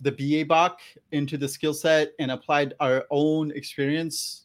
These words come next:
to choosing the skill set and building out the agile process in, in doing this. So it kind of packages up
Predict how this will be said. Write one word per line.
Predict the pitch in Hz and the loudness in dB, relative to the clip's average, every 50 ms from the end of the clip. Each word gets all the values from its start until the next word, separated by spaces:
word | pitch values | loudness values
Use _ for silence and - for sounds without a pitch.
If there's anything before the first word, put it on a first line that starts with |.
| - 98 - | -20 -20 -14
to | - - 147 135 135 131 127 123 123 123 - _ | -8 -4 -2 -2 -2 -2 -2 -4 -6 -8 -14 _
choosing | _ - - - 156 165 156 156 170 165 | _ -10 -4 -2 -2 0 0 2 0 2
the | 147 147 | 2 0
skill | 139 - - - 160 156 | -2 -2 -2 -4 -2 -2
set | 156 - 175 165 165 160 160 - _ _ _ _ _ _ _ _ _ _ - | -2 2 2 2 2 2 -2 -8 _ _ _ _ _ _ _ _ _ _ -4
and | 151 123 120 - | -4 -2 0 2
building | 151 156 156 156 151 147 | 2 2 2 2 2 2
out | 156 160 151 | 2 0 0
the | - 143 147 | 2 2 4
agile | 147 151 151 139 156 151 151 | 4 4 4 4 2 2 2
process | 147 - - 147 151 156 151 - 160 156 156 156 - - - - - - _ | 2 0 2 2 2 2 2 0 0 0 0 -2 -6 -10 -12 -14 -16 -12 _
in, | - 139 131 131 123 117 | -4 -2 -2 -2 -2 -4
in | 151 131 120 | -4 -4 -2
doing | 131 147 156 165 | 0 0 0 0
this. | 165 175 185 175 - | -2 -2 -4 -2 -2
So | - 143 131 | 0 0 0
it | 127 123 117 | 0 0 0
kind | 160 165 160 | 0 2 2
of | 151 143 | 0 -4
packages | - - 160 156 151 151 156 139 131 139 131 143 | -2 0 2 2 2 0 -4 -4 -4 -2 2 2
up | 151 143 143 - | 2 2 2 -2